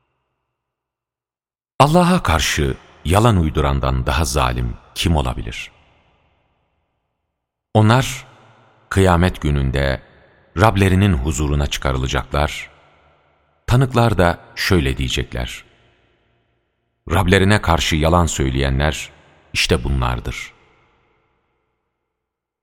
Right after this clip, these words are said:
Bilin ki Allah'ın laneti, ancak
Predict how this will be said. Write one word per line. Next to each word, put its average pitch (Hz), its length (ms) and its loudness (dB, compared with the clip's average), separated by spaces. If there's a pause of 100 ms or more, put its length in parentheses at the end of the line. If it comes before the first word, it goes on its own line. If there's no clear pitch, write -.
(180)
Bilin 127 280 4
ki - 180 0
Allah'ın 87 540 4
laneti, 71 600 -2 (800)
ancak 127 380 2